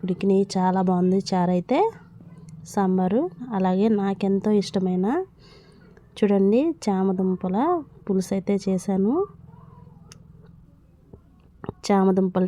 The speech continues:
టేస్ట్ మాత్రం చాలా బాగుంటుందండి. చాలా చాలా టేస్టీగా ఉంటుంది. నాకు చాలా ఇష్టమండి.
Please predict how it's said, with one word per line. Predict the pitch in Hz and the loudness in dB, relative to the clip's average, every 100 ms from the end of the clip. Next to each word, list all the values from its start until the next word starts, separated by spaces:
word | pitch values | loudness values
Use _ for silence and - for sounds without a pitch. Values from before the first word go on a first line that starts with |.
| 185 | 2
టేస్ట్ | 190 - 196 | 0 0 -2
మాత్రం | 185 190 196 262 285 - | 0 0 0 0 -2 -2
చాలా | 190 180 185 185 | -2 0 0 0
బాగుంటుందండి. | 190 185 185 185 180 185 240 247 - | -2 0 0 0 0 0 -2 -6 -6
చాలా | 185 185 180 185 | -4 -2 -4 -4
చాలా | 185 190 190 | -4 -4 -4
టేస్టీగా | 180 - 185 180 180 | -4 -4 -2 0 -2
ఉంటుంది. | 175 175 190 285 403 - - - - - - _ 196 | 0 0 0 0 -4 -8 -20 -20 -20 -20 -20 _ -4
నాకు | 185 185 180 | -4 -4 -2
చాలా | 185 180 180 185 | -2 0 0 -2
ఇష్టమండి. | - 185 185 185 277 | -4 0 0 2 0